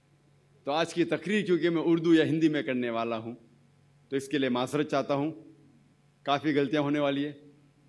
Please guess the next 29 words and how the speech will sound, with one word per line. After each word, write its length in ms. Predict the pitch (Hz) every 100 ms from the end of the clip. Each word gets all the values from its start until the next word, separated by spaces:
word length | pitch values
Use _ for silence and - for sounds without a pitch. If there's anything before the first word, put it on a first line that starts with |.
| _ _ _ 214
आम 240 | 247 226
तौर 160 | 202 190
पे 140 | 170
जब 180 | 160 143
मैं 120 | 147 143
तकरीर 300 | 135 156 139
करता 200 | 123 135
हूँ 80 |
अंग्रेज़ी 280 | 143 175 165
में 140 | 135 104
भी, 140 | 131 151 - - -
जितनी 300 | 170 180 202
गलतियाँ 380 | 170 156 165 156
हैं 120 | 147
शैतान 380 | 139 131 147 143
और 60 | 135
मुझसे 340 | 135 131 147
है, 140 | 131 147 - - - _ _ _ _
और 60 | -
हक़ 140 | -
की 120 | - 196
बात 220 | 156 156
अल्लाह 200 | 151 151
सुब्हानहू 300 | 139 135 139
तआला 180 | 131 127
की 80 | 117
तरफ 180 | 107 104
से 140 | 113
है। 120 | 117